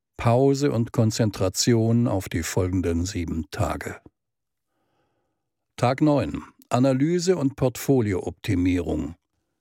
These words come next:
Vertiefen Sie Ihre gewonnenen Kenntnisse über Indizes von E T Fs, Anlagemärkte unterschiedlicher Länder und die weltweit wichtigsten Indizes.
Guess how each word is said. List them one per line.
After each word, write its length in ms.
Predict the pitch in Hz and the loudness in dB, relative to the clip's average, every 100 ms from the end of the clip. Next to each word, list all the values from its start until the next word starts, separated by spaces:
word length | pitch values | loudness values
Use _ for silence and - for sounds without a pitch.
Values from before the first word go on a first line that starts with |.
| _ - | _ -6
Vertiefen 540 | - 110 190 180 170 | -2 0 0 2 0
Sie 160 | 143 139 | 2 0
Ihre 480 | 127 123 110 107 | 2 2 2 2
gewonnenen 640 | 104 98 110 127 127 117 107 | 2 2 2 4 2 0 0
Kenntnisse 580 | - 127 - 143 - 151 | 0 -2 2 2 2 0
über 360 | 107 98 87 | 0 -2 0
Indizes 800 | 120 117 120 - - 120 120 - | 2 2 0 -2 0 2 2 -2
von 280 | - - - | -2 -2 -2
E 100 | - | -2
T 200 | 98 - - 120 | -2 -2 -2 -4
Fs, 400 | - - - - | -4 -8 -8 -2
Anlagemärkte 920 | 127 120 104 104 98 101 95 - 95 | 0 2 2 2 2 2 0 -2 -2
unterschiedlicher 720 | 95 98 95 104 85 - 90 | 0 0 0 -2 -2 -4 -2
Länder 420 | 80 101 123 127 104 | 0 2 2 2 -2
und 380 | 92 - - | -4 -4 -8
die 140 | 104 87 | -6 0
weltweit 640 | 104 113 - 85 92 - | 0 0 -2 0 0 -2
wichtigsten 640 | 98 107 - 110 - - 120 | -2 -2 -2 -6 -4 -2 -2
Indizes. 960 | 135 127 107 92 - 76 - - - | 2 0 0 -6 -6 -4 -8 -12 -14